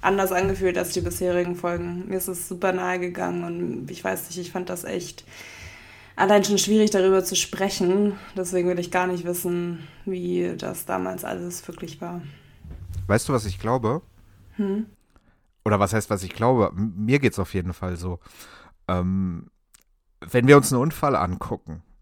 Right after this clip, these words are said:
Speaker 2: ja, und wir befassen uns damit, ich mit einem relativ breiten Verständnis dafür, du mit einem mit von Folge zu Folge wachsenden Verständnis, äh, v-, von der technischen Seite oder auch, wenn es um menschliches Versagen geht, das ist alles irgendwie immer noch erklärbarer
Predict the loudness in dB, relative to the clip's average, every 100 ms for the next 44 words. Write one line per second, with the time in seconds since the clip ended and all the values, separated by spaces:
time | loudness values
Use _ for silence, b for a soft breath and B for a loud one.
0 | _ 4 6 8 6 4 4 4 2 -4
1 | -4 -2 -2 0 0 -4 B B B _
2 | -4 -4 -4 -6 -6 -4 -2 -4 -6 -8
3 | -2 0 -2 -6 -4 -2 -2 -4 -8 -8
4 | -4 -2 0 2 2 0 0 -2 -4 -4
5 | -2 2 2 2 -2 -2 0 2 0 -2
6 | -4 -12 -10 -12 -12 -8 -8 -8 -12 -14
7 | -16 B B B -4 0 0 -2 -8 -10
8 | -8 -6 -4 -4 -6 -6 -10 -10 -6 -2
9 | -2 -2 -4 0 0 0 -2 -4 -4 -4
10 | -4 -8 -10 -10 -8 -2 2 2 0 -2
11 | -2 -4 b b b b b b -4 -2
12 | 0 -2 -2 -4 -4 -6 -10 -10 -10 -10
13 | -8 -6 -6 -6 -8 -6 -6 -4 -4 -6
14 | -4 -6